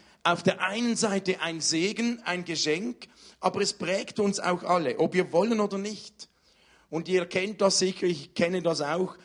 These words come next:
Wir erle-, wir leben so in einer Besitz- und Gierspirale. Geiz ist geil, war ein Schlagwort von irgendeiner Elektronikkette, von Saturn, glaub ich. Der neue Slogan vom Mediamarkt,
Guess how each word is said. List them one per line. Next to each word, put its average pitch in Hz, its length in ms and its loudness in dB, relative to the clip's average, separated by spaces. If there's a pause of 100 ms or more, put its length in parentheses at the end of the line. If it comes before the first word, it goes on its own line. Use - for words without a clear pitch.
(340)
Wir 170 240 2
erle-, 170 420 2
wir 170 140 4
leben 180 360 0
so 180 140 2
in 170 100 2
einer 160 200 0
Besitz- 165 480 -2
und 180 180 0
Gierspirale. 170 920 -2
Geiz 190 480 -4
ist 202 300 -4
geil, 156 600 -6 (560)
war 156 220 2
ein 165 260 -4
Schlagwort 165 720 0
von 143 380 -4
irgendeiner 139 800 -8 (920)
Elektronikkette, 156 1200 -6
von 139 200 -8
Saturn, 151 540 -4
glaub 139 340 -6
ich. - 280 -12 (920)
Der 160 80 -2
neue 185 280 2
Slogan 196 480 8
vom 180 220 2
Mediamarkt, 190 920 0